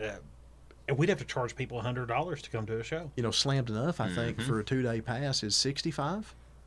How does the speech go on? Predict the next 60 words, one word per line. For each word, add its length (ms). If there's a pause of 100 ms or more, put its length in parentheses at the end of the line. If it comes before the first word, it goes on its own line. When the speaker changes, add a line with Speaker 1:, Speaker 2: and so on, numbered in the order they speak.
(260)
Speaker 1:
Hmm. 140 (100)
Speaker 2:
And, 380
uh, 240
and, 180
and 160
I 120
remember 300
when 160
Havoc 380
was 100
at 140
Louisville. 240
That's 160
the 60
show 180
he's 120
referring 300
to 140
is 120
Havoc. 360
It 20
was 120
there 160
for 120
two 160
years, 240
I 40
think, 180
oh 100
five 80
Speaker 1:
Well, 100
Speaker 2:
and 100
Speaker 1:
well, 100
there's 120
Speaker 2:
oh 100
six. 60
Speaker 1:
Carl 260
Casper, 420
too. 160
He 160
had 160
minis. 400 (800)
Speaker 2:
Carl 300
Casper 640
had 400 (360)
everything, 680
Speaker 1:
He 60
Speaker 2:
and 60
Speaker 1:
did. 100
Speaker 2:
it 100
was 140
not 180
focused 460
to 60
minis, 300
but, 80
God, 200
they 80
just, 240 (320)
so 520